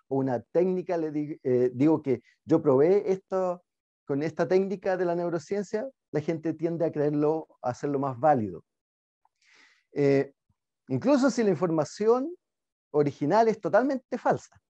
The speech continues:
o inventada, si yo le pongo esos elementos, la gente lo cree, lo cree más, ¿ya? Por otro lado, eh, ellos dicen que este,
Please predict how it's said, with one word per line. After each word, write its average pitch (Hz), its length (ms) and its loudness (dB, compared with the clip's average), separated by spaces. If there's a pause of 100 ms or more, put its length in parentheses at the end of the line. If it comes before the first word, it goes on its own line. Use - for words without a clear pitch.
(160)
o 147 120 -2
inventada, 156 720 0 (280)
si 139 180 -8
yo 175 100 2
le 214 100 0
pongo 214 380 0
esos 170 240 -6
elementos, 180 580 -6
la 151 80 -2
gente 156 320 -6
lo 139 120 -4
cree, 139 360 -2 (320)
lo 131 140 -2
cree 139 220 2
más, - 340 -10 (380)
¿ya? 127 220 -8 (540)
Por 156 140 2
otro 214 180 2
lado, 220 400 4 (1040)
eh, 123 640 -2 (140)
ellos 165 180 4
dicen 175 240 0
que 170 120 0
este, 180 440 4